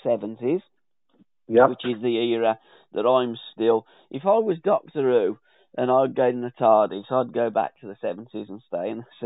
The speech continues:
Speaker 1: seventies.
Speaker 2: Don't blame you.
Speaker 1: Uh, you know,
Speaker 2: Yeah.
Speaker 1: 'cause I think football was at its best in the seventies. Um,
Speaker 2: Yeah.
Speaker 1: Sir Alf Ramsey, an outstanding biography by, again, Leo McKinstry.
Speaker 2: Oh, right,
Speaker 1: Yeah, I
Speaker 2: okay.
Speaker 1: didn't know that. I
Speaker 2: Excellent.
Speaker 1: bought it. I ain't read it, <laughs>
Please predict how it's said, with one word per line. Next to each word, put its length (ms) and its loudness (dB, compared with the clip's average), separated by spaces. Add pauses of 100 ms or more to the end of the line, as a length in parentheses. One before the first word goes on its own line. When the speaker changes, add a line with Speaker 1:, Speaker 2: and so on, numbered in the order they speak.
Speaker 1:
seventies. 480 -10 (400)
Speaker 2:
Don't 180 6
blame 220 8
you. 80 8
Speaker 1:
Uh, 60 2 (160)
you 160 -2
know, 100 2
Speaker 2:
Yeah. 120 6
Speaker 1:
'cause 200 -4
I 100 4
think 240 -2
football 420 -6
was 120 -8 (260)
at 200 -10
its 220 -12
best 380 -4
in 160 -8
the 80 -14
seventies. 540 -8 (500)
Um, 360 2
Speaker 2:
Yeah. 200 -4 (160)
Speaker 1:
Sir 120 6
Alf 240 6
Ramsey, 560 0
an 100 -8
outstanding 640 -4
biography 680 -2 (420)
by, 160 4
again, 380 0
Leo 440 0
McKinstry. 1000 -8 (640)
Speaker 2:
Oh, 260 8
right, 280 6
Speaker 1:
Yeah, 100 0
I 60 8
Speaker 2:
okay. 100 6
Speaker 1:
didn't 120 -2
know 140 2
that. 60 0
I 60 2
Speaker 2:
Excellent. 160 6
Speaker 1:
bought 200 6
it. 60 2
I 160 8
ain't 160 -4
read 200 2
it, 160 -4 (120)
<laughs> 0 -